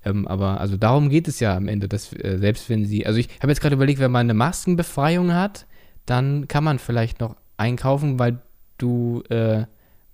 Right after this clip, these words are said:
weil du ja, ich überleg gerade, am Ende ist ja auch das Gleiche.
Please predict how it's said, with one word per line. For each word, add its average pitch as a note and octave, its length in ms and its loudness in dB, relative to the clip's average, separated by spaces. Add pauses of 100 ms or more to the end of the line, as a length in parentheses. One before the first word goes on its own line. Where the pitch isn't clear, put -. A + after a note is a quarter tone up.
weil A2 180 0
du A2+ 120 -2
ja, A2 480 0
ich A2+ 120 -6
überleg A2 320 -2
gerade, F#2+ 240 -4
am F#2 100 -2
Ende F#2+ 100 -2
ist G2+ 100 -6
ja F2+ 60 -4
auch F2 60 -6
das - 80 -16
Gleiche. A#2+ 200 -4